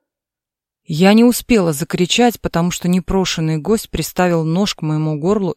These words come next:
и прошептал: «Тихо». Я закивала, боясь пошевелиться. «Если ты будешь меня слушаться,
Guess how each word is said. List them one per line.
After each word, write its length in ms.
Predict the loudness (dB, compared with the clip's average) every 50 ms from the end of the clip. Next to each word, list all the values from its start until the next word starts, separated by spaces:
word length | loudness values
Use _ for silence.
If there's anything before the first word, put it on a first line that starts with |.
| _ -8
и 80 | -8
прошептал: 800 | -6 _ -6 -4 -4 -4 -6 -8 -8 _ -6 -6 -6 -6 -10 _ _ _ _ _ _ _ _ _ _ _ _ _ _
«Тихо». 680 | -10 -10 -6 -2 -2 -2 -2 -4 -4 -2 -2 -2 -4 -6 _ _ _ _ _ _ _ _ _ _ _ _ _ _ _ _ _ _ _ _ _ _ _ _ _ _ _ _ _
Я 200 | 0 2 2 2
закивала, 640 | 2 2 -2 _ -2 -2 0 2 2 4 4 2 0
боясь 400 | 0 0 -2 0 0 -2 -2 -4
пошевелиться. 960 | _ -8 -6 -4 -4 -2 0 0 0 -2 -4 -6 _ -14 -10 -10 -10 -10 -10 _ _ _ _ _ _ _ _ _ _ _ _ _ _ _ _ _ _ _ _ _
«Если 580 | _ -2 -2 0 2 0 0 0 0 0 0 0
ты 200 | 2 0 -2 0
будешь 420 | 0 0 -2 -2 -2 -2 -4 -2
меня 320 | -2 0 2 2 2 0 -2
слушаться, 840 | -4 -4 -2 0 0 -2 0 -2 -4 -4 -4 -8 -8 -6 -6 -8